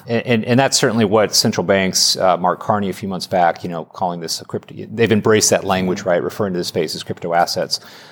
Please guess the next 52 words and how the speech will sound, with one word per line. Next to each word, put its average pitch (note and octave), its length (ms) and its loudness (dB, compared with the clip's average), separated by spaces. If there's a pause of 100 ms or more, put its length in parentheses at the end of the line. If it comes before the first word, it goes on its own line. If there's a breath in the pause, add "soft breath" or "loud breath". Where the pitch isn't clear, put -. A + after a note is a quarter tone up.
(140 loud breath)
So, C3+ 340 2
so C#3 200 2
that's D#3+ 280 2
where E3+ 100 4
things C3+ 360 0
are, G#2+ 100 4
are, G#2 440 2
are G#2 160 4
now. G#2+ 500 2
However, A#2 800 2
I, A2 140 4
you G2+ 180 -2
know, G2+ 140 2
an G2+ 80 2
area A2+ 320 6
that G2+ 160 4
I'm A#2 140 2
really G2+ 160 4
focused - 420 -2
on, F2 460 0
uh, F2 240 0
from F2+ 160 -10
a - 20 -6
research G2+ 320 -2
perspective F2 400 -2
right F#2 100 2
now F#2 160 -4
is F2 100 -10
this F2+ 140 0
area F#2 200 2
of D#2+ 40 -6
stablecoins. F#2 800 0 (240 loud breath)
Part B2 200 -2
of - 20 -2
the A2 60 -2
reason G2+ 200 -2
Mark F#2 200 2
Carney F#2 260 -2
said G#2 180 2
what F2 140 -2
he E2+ 80 -6
did, A2 500 2
uh, D2+ 220 -8
said - 180 0
what F#2 120 0
he E2+ 100 -2
said B2 380 2
is F#2+ 120 -6
because G2+ 300 -4
of F2 60 -12
the E2+ 80 -6
volatility F2+ 680 2